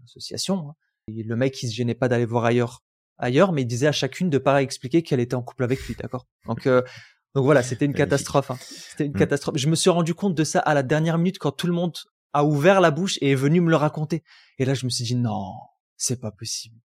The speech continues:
Speaker 1: Je me suis vraiment, c'est, j'ai quitté l'association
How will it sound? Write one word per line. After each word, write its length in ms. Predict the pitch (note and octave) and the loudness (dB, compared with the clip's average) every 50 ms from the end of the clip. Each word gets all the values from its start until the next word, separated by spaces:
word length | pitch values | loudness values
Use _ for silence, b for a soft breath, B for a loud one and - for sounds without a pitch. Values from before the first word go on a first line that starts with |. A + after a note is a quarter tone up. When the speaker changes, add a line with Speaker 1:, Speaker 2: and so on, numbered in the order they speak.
| _ _ _ | _ _ _
Speaker 1:
Je 120 | _ - | _ -8
me 20 | A#2 | -8
suis 120 | - - B2+ | -6 -4 -2
vraiment, 360 | B2 C3+ D3 E3 E3+ D#3+ C#3+ | 0 2 2 2 2 2 0
c'est, 200 | A#2+ - C3 - - | -2 -6 -10 -10 -6
j'ai 200 | - D3 C#3 - | -4 -4 -4 -4
quitté 360 | _ - - F3+ - A3 G#3+ | _ -2 -2 0 4 6 6
l'association 720 | G3 F3 D#3 - E3 - - E3 D#3+ D#3 - - G3 - | 6 6 4 0 -2 -2 0 0 0 0 0 -2 -4 -6